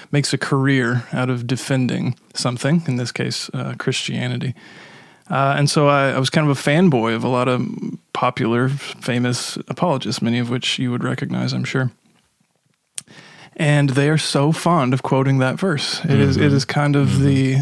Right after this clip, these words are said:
Speaker 1: the carrion call for, for Christian apologists.
Speaker 2: Oh, yeah.
Speaker 1: Uh, so that's why I know it off the top of my head. And interestingly,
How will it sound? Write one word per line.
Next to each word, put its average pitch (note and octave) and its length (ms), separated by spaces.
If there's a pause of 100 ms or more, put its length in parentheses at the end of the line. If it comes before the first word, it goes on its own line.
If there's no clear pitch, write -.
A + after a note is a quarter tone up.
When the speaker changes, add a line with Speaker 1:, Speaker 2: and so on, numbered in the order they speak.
Speaker 1:
the C3 80
carrion D3 520
call B2 300
for, B2+ 560
for - 240
Christian C3 400
apologists. D3+ 720
Speaker 2:
Oh, A2+ 100
yeah. F2+ 120 (520)
Speaker 1:
Uh, C3 280
so C#3+ 120
that's E3 220
why E3 160
I D3+ 40
know D3 260
it A#2 80
off B2 160
the - 60
top C3+ 200
of C3+ 60
my B2+ 140
head. C3 360 (540)
And C#3 440
interestingly, D3+ 840